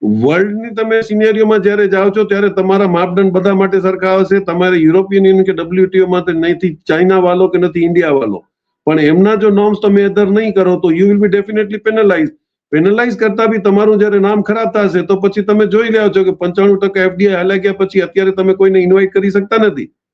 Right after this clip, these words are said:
પણ આવ્યા કોણ છે? જેમને એકસો ચાલીસ કરોડની અંદર ઇન્કમ દેખાઈ રહી છે, મોટી માર્કેટ દેખાય છે, ઈ BlackRock આવ્યો છે,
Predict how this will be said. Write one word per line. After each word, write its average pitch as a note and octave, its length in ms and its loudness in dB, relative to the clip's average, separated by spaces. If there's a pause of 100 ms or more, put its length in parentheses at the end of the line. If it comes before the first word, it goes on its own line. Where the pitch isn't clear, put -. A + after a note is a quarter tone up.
(380)
પણ E3 120 0
આવ્યા G#3 380 0
કોણ A3+ 320 0
છે? A#2 240 -8 (380)
જેમને F#3+ 360 0
એકસો G3+ 360 0
ચાલીસ G3 420 0
કરોડની G3 500 2
અંદર F#3+ 340 0
ઇન્કમ F#3+ 400 2
દેખાઈ F#3 340 0
રહી E3 180 2
છે, F#3+ 100 0
મોટી F3+ 320 -2
માર્કેટ E3+ 400 -2
દેખાય D#3 360 -2
છે, F3 120 0
ઈ F3 140 0
BlackRock E3+ 600 0
આવ્યો F3 320 0
છે, D3 200 -2